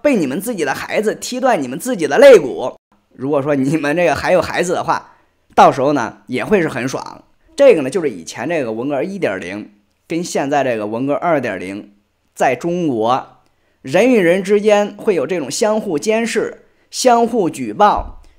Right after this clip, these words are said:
相互告密，完全没人性的状态。肯定呢会有这个小红狼很天真的说啊，我呢又不做坏事儿，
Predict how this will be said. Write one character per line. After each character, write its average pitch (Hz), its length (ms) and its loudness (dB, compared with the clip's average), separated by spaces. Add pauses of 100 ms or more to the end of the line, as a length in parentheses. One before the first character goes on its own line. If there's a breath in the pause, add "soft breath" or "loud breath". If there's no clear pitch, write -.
(120)
相 240 460 2
互 240 200 -2
告 180 260 2
密， 214 320 -4 (640)
完 147 320 0
全 165 280 -2
没 151 180 0
人 143 180 -2
性 175 200 -4
的 123 100 -4
状 123 200 -6
态。 123 240 -10 (600)
肯 180 160 2
定 254 160 2
呢 196 140 2
会 214 140 2
有 160 100 2
这 160 260 4
个 123 480 0
小 123 140 -4
红 147 160 -4
狼 131 240 -4
很 123 160 -12
天 180 160 -4
真 185 100 -4
的 147 140 -4
说 156 220 -2 (240)
啊， 127 160 -8
我 180 320 0
呢 220 180 -2
又 220 160 0
不 143 160 -6
做 180 240 0
坏 185 320 -4
事 131 100 -6
儿， 117 300 -6